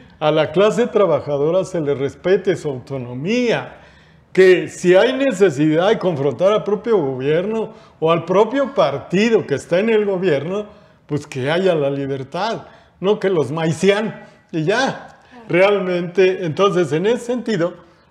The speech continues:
nosotros consideramos que las experiencias del siglo pasado realmente pueden remontarse, pueden ser mejor,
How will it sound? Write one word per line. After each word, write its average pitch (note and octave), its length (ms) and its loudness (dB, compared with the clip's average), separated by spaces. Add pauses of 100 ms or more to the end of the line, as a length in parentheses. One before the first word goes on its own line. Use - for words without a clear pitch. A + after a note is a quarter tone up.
nosotros G#3+ 500 2
consideramos D3 880 0 (400)
que E3+ 140 2
las E3 240 2
experiencias G3 800 2
del C#3 140 -2
siglo F3 360 -4
pasado C#3+ 640 -8 (800)
realmente F3 680 2
pueden F3 340 0
remontarse, D3 800 -4
pueden F#3 400 0
ser G#3+ 300 4
mejor, D#3 680 -2